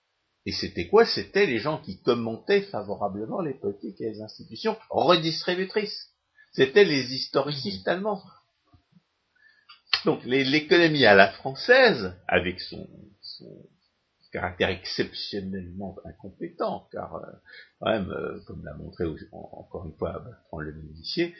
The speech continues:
les économistes à la française sont beaucoup plus incompétents que, que les autres. Euh, c'est, suivant les, les, les, suivant les, <laughs> les lois simples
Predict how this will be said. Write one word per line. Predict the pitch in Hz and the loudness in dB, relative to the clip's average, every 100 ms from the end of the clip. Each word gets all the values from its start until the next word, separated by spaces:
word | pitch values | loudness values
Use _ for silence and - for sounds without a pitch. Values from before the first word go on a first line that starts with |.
| - - | -20 -8
les | 90 | -6
économistes | 90 - 87 92 - | -6 -6 -6 -6 -8
à | - | -8
la | 85 | -8
française | 85 85 - 175 | -8 -10 -2 -2
sont | - - 170 117 | -2 -2 0 -2
beaucoup | 113 185 - 240 - - | 0 -2 -2 -16 -20 -10
plus | 147 - | -8 -6
incompétents | 110 - 92 - - 214 196 - - _ - | -10 -10 -18 -14 -10 -6 -8 -12 -20 _ -6
que, | 95 90 | -6 -6
que | 104 | -6
les | 147 220 | 0 4
autres. | 180 - - _ _ _ _ _ _ _ _ _ 90 | 2 2 -18 _ _ _ _ _ _ _ _ _ -4
Euh, | 80 - | -4 -6
c'est, | - 80 85 | -10 -6 -6
suivant | - 98 113 | -4 2 4
les, | 104 87 | 4 2
les, | 82 85 | -2 -6
les, | 87 90 - - - _ - - | -8 -12 -12 -14 -14 _ -20 -14
suivant | 95 101 | -10 -8
les, | 87 82 - - | -6 -8 -12 -14
<laughs> | 127 _ - - - | -14 _ -20 -18 -8
les | 95 | -6
lois | 92 95 110 | -4 2 2
simples | 110 - 131 120 | 2 2 2 2